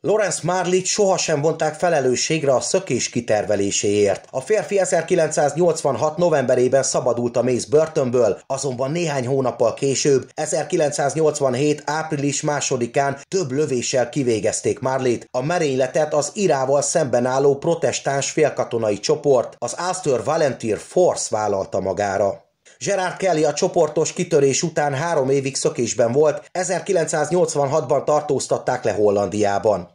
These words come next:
A férfi visszakerült a Mace-be, azonban ezerkilencszáznyolcvankilencben szabadon engedték, és a férfi politikusi karriert futott be, a Sinn Féin párt egyik vezető tagja lett. Kelly a kilencvenes években tárgyalásokat folytatott a brit kormánnyal,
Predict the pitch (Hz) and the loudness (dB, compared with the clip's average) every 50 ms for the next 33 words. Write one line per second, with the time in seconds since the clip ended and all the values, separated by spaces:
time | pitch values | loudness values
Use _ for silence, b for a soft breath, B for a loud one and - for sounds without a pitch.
0 | b b b 135 - 208 214 196 - - 160 160 202 196 - - 147 - 139 139 | b b b -4 0 0 0 0 0 -2 -4 -2 -2 -2 -2 -4 -2 -2 0 0
1 | 143 143 143 156 151 165 165 139 117 - 127 151 156 151 151 - - - 156 143 | 0 0 0 0 0 0 0 0 -2 0 0 0 0 0 -2 -6 -6 -6 -4 -2
2 | 170 175 165 170 185 196 180 175 160 151 - 196 185 160 143 - 165 147 143 - | -2 -2 0 0 -2 -2 0 0 -2 -2 0 0 0 0 0 0 0 0 0 2
3 | 170 180 165 156 - 151 139 135 - 185 175 139 123 117 113 127 151 160 160 - | 2 2 2 2 0 -2 -2 -2 0 0 2 2 2 0 0 0 0 0 0 0
4 | - - 131 131 113 123 123 135 139 131 120 120 104 - - 160 165 156 156 B | -2 0 0 0 0 0 0 0 0 0 0 -2 -2 0 0 0 0 -2 -4 B
5 | B B 147 151 147 - 165 160 - 214 202 170 143 - 185 180 180 220 226 208 | B B -6 -4 -2 -4 -4 -2 0 0 0 0 0 -2 -4 -2 2 2 2 2
6 | 175 170 - 151 - 165 160 - - 165 - 185 175 147 120 113 110 110 - - | 2 0 -2 -6 -4 -4 -4 -4 -4 -4 -2 0 0 2 2 2 2 0 0 -2
7 | - 143 - - 117 113 - 165 160 160 - - - - 139 135 - - 240 233 | -6 -2 0 0 0 0 2 0 0 0 -2 -4 -8 -8 -6 -6 -4 -4 -2 -2
8 | 196 - - - 170 170 160 151 156 160 156 165 165 165 180 170 160 156 180 180 | -2 -2 -2 -2 0 0 0 -2 -2 -2 0 0 0 0 0 -2 0 -2 -4 -2
9 | 147 165 226 214 - 139 113 - 120 107 101 - 123 113 95 95 101 98 98 95 | 0 0 0 2 0 -2 -2 -2 -4 -4 -2 -2 -2 -2 -2 -2 -2 0 0 -2
10 | 95 - - - - _ - 240 226 202 185 170 160 - 233 226 202 151 143 - | -4 -6 -12 -20 -14 _ -4 -4 -2 0 0 0 0 0 0 0 2 0 0 0
11 | 147 143 143 135 - - 185 170 143 139 135 131 170 165 156 - 185 175 170 143 | -2 0 0 0 0 2 2 4 4 2 2 2 0 -2 0 -2 -2 -2 0 0
12 | 147 139 127 123 117 - - 135 - 135 - - - 170 165 147 - 123 113 - | 2 2 2 2 0 0 -2 -2 -2 -2 -2 0 2 2 2 4 2 0 -2 -2
13 | 143 135 - 143 123 117 147 202 185 - - - 151 151 139 123 120 110 107 107 | -2 -2 -2 -2 -2 0 0 -2 -2 -2 -2 2 2 2 2 2 -2 -2 -2 0
14 | 135 147 147 139 - B | 2 2 2 2 0 B